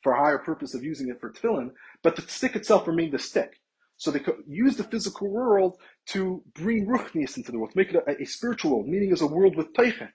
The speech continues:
that when you look at the world, you're able to use all the different things in the world to be able to connect to Hashem. But the, the items themselves are, are always just a tool. They themselves don't have any, uh,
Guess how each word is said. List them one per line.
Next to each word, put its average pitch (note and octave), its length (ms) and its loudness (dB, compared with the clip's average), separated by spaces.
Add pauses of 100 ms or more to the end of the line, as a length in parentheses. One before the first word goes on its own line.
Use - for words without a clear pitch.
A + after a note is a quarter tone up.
(240)
that C#3+ 100 2
when C3+ 100 0
you C#3 200 2
look G3 180 2
at G#3+ 100 0
the A3 60 0
world, B3 260 0
you're G3+ 140 -2
able A3 140 2
to - 120 -14
use G#3+ 200 0
all G#3 120 2
the G3 80 -8
different G3+ 240 -6
things G3+ 200 -4
in F#3+ 60 -6
the G3 60 -4
world G#3+ 220 4
to - 100 -20
be - 60 0
able - 140 -2
to - 100 -20
connect E3+ 380 -8
to C#3 60 0
Hashem. C3+ 280 -2 (340)
But E3+ 140 4
the, G3 220 6
the - 120 0
items G#3 360 -2
themselves F#3 720 -4 (360)
are, D#3 280 0
are D#3+ 160 2
always G#3 260 0
just - 280 -2
a C3+ 40 -6
tool. F3+ 440 -2 (300)
They A3+ 140 4
themselves G3 460 2
don't D#3+ 180 -2
have C#3+ 240 -4
any, B2+ 320 -8 (400)
uh, A2+ 160 -4